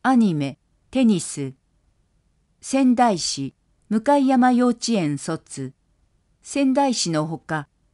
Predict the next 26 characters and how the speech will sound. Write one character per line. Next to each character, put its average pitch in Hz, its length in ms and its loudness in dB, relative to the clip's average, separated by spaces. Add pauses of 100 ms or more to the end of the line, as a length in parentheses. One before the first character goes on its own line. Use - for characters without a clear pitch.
青 254 260 2
森、 160 440 0 (300)
秋 247 280 -6
田、 147 320 -8 (360)
会 254 220 0
津 254 160 -2
な 254 140 4
ど 196 140 0
で 143 140 -2
過 - 180 -10
ご 170 140 -4
す。 131 380 -12 (1120)
秋 - 260 -8
田 285 160 0
高 285 280 2
校 156 260 0
入 180 240 0
学、 165 480 -6 (400)
後、 185 460 -6 (240)
青 254 240 2
森 269 300 2
高 254 240 2
校 180 240 -2
に 156 140 -2
転 185 240 -6
入。 156 540 -4